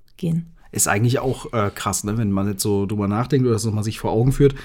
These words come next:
Speaker 2: ähm, dann hast du einen Vollzeitjob, dann machst du nach dem Job abends immer noch Training, bis auf einen Tag in der Woche, äh, bis auf den Montag. Dann hast du am Wochenende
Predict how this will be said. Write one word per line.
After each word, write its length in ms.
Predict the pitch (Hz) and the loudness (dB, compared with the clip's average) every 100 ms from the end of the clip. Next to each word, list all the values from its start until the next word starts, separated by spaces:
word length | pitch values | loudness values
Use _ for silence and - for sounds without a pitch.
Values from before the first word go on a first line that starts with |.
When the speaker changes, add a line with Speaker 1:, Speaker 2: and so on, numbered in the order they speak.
| - - - | -16 -18 -4
Speaker 2:
ähm, 240 | 113 113 | 0 2
dann 160 | 110 107 | 2 2
hast 160 | 110 120 | 2 0
du 40 | |
einen 60 | 104 | 2
Vollzeitjob, 720 | 120 117 110 95 131 - 120 | 2 4 4 4 2 0 0
dann 340 | 110 113 98 | 2 2 0
machst 320 | 113 110 - | 0 0 0
du 180 | 120 113 | 0 2
nach 220 | 113 117 | 2 2
dem 160 | 135 123 | 2 2
Job 180 | 117 - | 2 2
abends 280 | 113 123 | 2 2
immer 120 | 120 110 | 0 -2
noch 140 | 95 | -2
Training, 460 | - 131 151 165 143 | -2 0 2 2 0
bis 120 | 117 | -2
auf 200 | 117 - | -2 0
einen 200 | 131 143 | 0 2
Tag 300 | 135 151 156 | 0 0 2
in 80 | 147 | 4
der 120 | 135 | 4
Woche, 420 | 139 170 175 165 | 4 6 4 4
äh, 60 | 127 | 0
bis 140 | 123 | 0
auf 100 | 123 | 2
den 120 | 131 | 4
Montag. 420 | 131 143 156 160 - - - - | 4 2 2 0 -2 -16 -18 -2
Dann 120 | 120 | 2
hast 200 | 123 - | 4 4
du 40 | 131 | 2
am 80 | 120 | 2
Wochenende 720 | 123 123 123 127 123 123 | 4 4 4 4 4 2